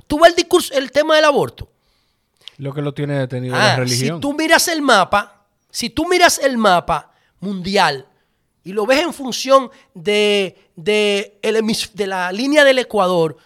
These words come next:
Speaker 1: tú vas a ver que todos los países del hemisferio norte recibi-, resolvieron el tema del aborto en los últimos cien años. Pero nosotros no. Todos los países que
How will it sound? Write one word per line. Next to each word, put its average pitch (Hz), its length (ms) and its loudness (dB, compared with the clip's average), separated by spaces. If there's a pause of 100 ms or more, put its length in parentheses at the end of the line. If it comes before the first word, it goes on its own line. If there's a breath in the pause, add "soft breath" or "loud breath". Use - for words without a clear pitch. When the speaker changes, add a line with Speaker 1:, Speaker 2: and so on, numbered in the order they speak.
Speaker 1:
tú 233 100 -10
vas 247 140 0
a 247 100 2
ver 233 460 -4
que 226 120 -4
todos 285 480 -2
los 302 160 -8
países 254 440 -4
del 220 100 -4
hemisferio 214 560 -6
norte 170 460 -4 (160)
recibi-, 190 460 -4
resolvieron 196 680 -2
el 220 120 -6
tema 226 240 -2
del 214 80 -2
aborto 220 420 -4 (500 soft breath)
en 185 200 0
los - 160 -2
últimos 220 340 -4
cien 196 180 -4
años. 120 300 -12 (400)
Pero 208 220 -6
nosotros 269 560 6
no. 302 460 6 (340 soft breath)
Todos 403 200 6
los 403 120 8
países 294 540 2
que 226 380 0